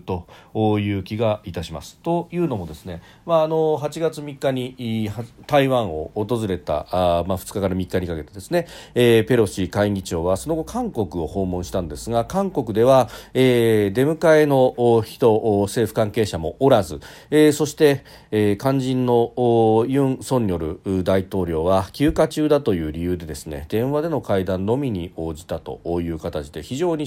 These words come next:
塩手対応だったと、えー、いうことであります。で、他方、その後日本に来たわけですけれども、横田基地に飛来しました。えー、そこには、あ、小田原清外務副大臣が出迎え、そして、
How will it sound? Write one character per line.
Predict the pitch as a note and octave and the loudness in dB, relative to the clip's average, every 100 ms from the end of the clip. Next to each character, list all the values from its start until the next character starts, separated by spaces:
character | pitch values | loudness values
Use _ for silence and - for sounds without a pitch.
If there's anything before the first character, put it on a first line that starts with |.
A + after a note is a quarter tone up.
| - | -4
塩 | C#3 C3 | -2 -2
手 | C3 G#2 | 0 -2
対 | - B2+ G2+ | 0 0 0
応 | C#2+ | -4
だ | - | -14
っ | - | -20
た | - | -20
と、 | - - - - - - | -20 -20 -20 -20 -10 0
え | A2 | 2
ー、 | G2+ | 2
い | |
う | F#2 | 0
こ | F#2+ | -4
と | F#2 | -6
で | F#2 A2 | -6 -6
あ | E2 | -8
り | |
ま | D2+ | -12
す。 | C#2+ - | -12 -2
で、 | D3+ | -2
他 | D3+ D#3+ | -2 -2
方、 | A3+ F3+ | 2 2
そ | C#3 | 2
の | C#3+ | 0
後 | C#3+ | 0
日 | C3 B2+ | -2 -6
本 | C#3+ A#2+ | -4 -2
に | F2+ F#2 A2+ G2 | -4 -6 -6 -6
来 | - | -2
た | F#2+ | -2
わ | |
け | F2 | -2
で | E2 | -10
す | D#2 | -8
け | F#2+ | -6
れ | F#2+ | -4
ど | A#2 | -2
も、 | C#3 C3+ A#2+ A#2+ | 0 0 0 0
横 | B2 C3 | 0 -2
田 | C3+ | -4
基 | B2 | -4
地 | - G2 | -6 -6
に | A2+ C3 | -2 -4
飛 | - | -2
来 | G2 F2+ | 0 0
し | D#2+ | -2
ま | F2 | -8
し | - | -6
た。 | C2+ - - - | -8 -8 -14 0
え | B2+ B2 | 4 6
ー、 | A2+ | 4
そ | B2+ | 2
こ | B2 | 0
に | B2 | 2
は、 | B2 B2 A#2 A#2 | 6 6 6 4
あ、 | G#2+ G2 G#2 | 4 4 4
小 | A2+ | 4
田 | A#2+ | 4
原 | A2 G#2+ | 4 2
清 | A2+ F2+ | -2 -2
外 | - - F2+ G2 F#2+ F#2 F2 | -4 -8 -8 -4 -2 -2 0
務 | F#2+ F2+ | 0 -2
副 | F2 F#2+ | -4 -2
大 | F#2 F2 | -2 -2
臣 | D2 C#2 | -10 -12
が | - - | -14 -6
出 | F#2+ | -4
迎 | F#2 F2 C#2 | -2 -2 -4
え、 | - | -6
そ | C#3 | -8
し | - | -2
て、 | F3+ E3+ | 0 0